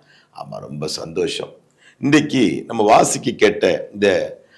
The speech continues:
ஆம், நீதிமொழிகள் புஸ்தகத்துல இன்னைக்கு நம்ம தியானத்திற்கு எடுத்துக்கொள்ளும்படியாக தெரிந்து கொண்ட வார்த்தை இருபத்தி ஆறாவது வார்த்தை, "உன்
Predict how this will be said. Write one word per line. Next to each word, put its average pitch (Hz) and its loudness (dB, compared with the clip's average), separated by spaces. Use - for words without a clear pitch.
ஆம், 82 -8
நீதிமொழிகள் 113 0
புஸ்தகத்துல 101 2
இன்னைக்கு - 2
நம்ம 98 2
தியானத்திற்கு 113 4
எடுத்துக்கொள்ளும்படியாக 92 0
தெரிந்து 110 2
கொண்ட 90 0
வார்த்தை 82 -4
இருபத்தி 123 0
ஆறாவது 156 6
வார்த்தை, 85 -4
"உன் 135 4